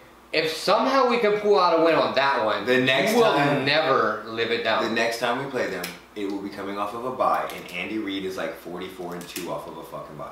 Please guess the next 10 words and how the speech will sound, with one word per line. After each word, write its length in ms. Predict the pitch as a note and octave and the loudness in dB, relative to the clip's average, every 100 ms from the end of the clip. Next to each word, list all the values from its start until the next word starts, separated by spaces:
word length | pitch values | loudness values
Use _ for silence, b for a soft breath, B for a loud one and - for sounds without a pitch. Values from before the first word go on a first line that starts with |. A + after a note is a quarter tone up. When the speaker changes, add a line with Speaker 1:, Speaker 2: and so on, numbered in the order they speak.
| - - - | -16 -20 -8
Speaker 1:
That's, 220 | A2 A2 - - - | -6 -6 -10 -18 -6
that's 280 | G2 G2 F#2 | -4 -4 -2
why 300 | G#2 G#2 G#2 | 0 0 -2
you 100 | G#2 | -4
will 180 | G2 G2 | -4 -4
never 340 | G2+ G2+ A2 | -4 -2 0
live 160 | A2 A2 | 0 -2
it 100 | G#2 | -2
down 360 | A#2 G#2+ A2 A2+ | 0 0 0 -2
if 140 | G2 | -4